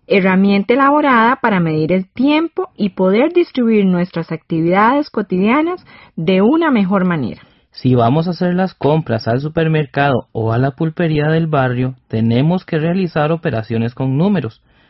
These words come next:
Speaker 2: para saber si la plata nos alcanza y para saber cuánto debemos pagar.
Speaker 1: En cuanto a nuestro sistema de numeración, que se llama sistema de numeración decimal, cabe destacar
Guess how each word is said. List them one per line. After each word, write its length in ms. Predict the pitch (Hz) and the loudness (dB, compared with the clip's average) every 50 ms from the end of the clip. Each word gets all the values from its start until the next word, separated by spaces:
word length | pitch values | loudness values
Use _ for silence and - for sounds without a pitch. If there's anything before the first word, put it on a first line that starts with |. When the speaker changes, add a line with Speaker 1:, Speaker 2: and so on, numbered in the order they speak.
| _ _ _ _ | _ _ _ _
Speaker 2:
para 220 | - 110 113 110 | -2 0 0 0
saber 380 | 104 - 110 107 110 110 107 107 | -2 -2 -4 -4 -2 -2 -4 -4
si 120 | - 139 | -4 -4
la 120 | 143 160 160 | -2 -2 -4
plata 340 | - - 127 117 127 147 147 | -2 -4 -4 -4 -4 -4 -2
nos 220 | 156 165 160 - | -2 -2 -2 -4
alcanza 680 | 190 185 - - 180 160 147 139 131 - 175 180 165 _ _ _ _ _ _ - | -6 -6 -4 -2 -2 0 0 -2 -2 -4 -6 -6 -6 _ _ _ _ _ _ -8
y 120 | 117 113 | -8 -6
para 240 | - 110 107 107 104 | -4 -4 -4 -4 -6
saber 380 | - 104 104 107 123 156 165 - _ _ | -6 -6 -4 -2 -2 -2 -4 -6 _ _
cuánto 520 | - - 123 131 151 165 160 - 185 175 | -4 -2 0 0 0 -2 -4 -4 -2 -2
debemos 360 | 147 123 117 117 127 139 131 | 0 0 0 0 0 -2 -4
pagar. 400 | - - 113 107 107 104 - - _ _ _ _ _ _ - | -4 -6 -6 -4 -6 -10 -12 -14 _ _ _ _ _ _ -2
Speaker 1:
En 180 | 226 226 226 | 0 2 2
cuanto 340 | 214 - 214 208 202 180 196 | 2 2 2 2 2 2 2
a 60 | 190 | 2
nuestro 300 | 196 190 185 180 - 185 | 2 2 0 0 -2 -4
sistema 460 | - 196 185 - 214 208 220 247 277 311 | -4 -4 -2 0 2 2 4 4 4 4
de 80 | 302 | 4
numeración, 680 | 302 277 254 220 190 180 - - 240 233 220 196 165 - _ _ _ _ - | 4 4 4 2 2 0 0 0 2 4 4 2 0 -2 _ _ _ _ -4
que 120 | - 175 180 | 0 0 0
se 160 | - 175 160 | 0 0 -2
llama 320 | 170 214 220 220 190 156 | 0 2 2 2 2 0
sistema 480 | - - 170 - - 185 170 170 180 190 | -2 -4 -10 -4 -2 0 2 2 2 4
de 60 | 202 | 4
numeración 480 | 226 226 233 233 233 226 - 247 233 233 | 4 4 4 2 2 2 2 2 4 2
decimal, 520 | 247 240 - 269 254 226 202 175 175 202 _ - - - - - - _ _ - | 2 2 2 2 2 2 2 2 0 -4 _ -12 -20 -20 -20 -20 -20 _ _ -2
cabe 340 | - 269 285 311 320 339 339 | 0 2 4 4 4 4 2
destacar 640 | 302 - - 214 - - 190 190 190 208 240 | 2 0 -2 -4 0 0 2 2 2 2 0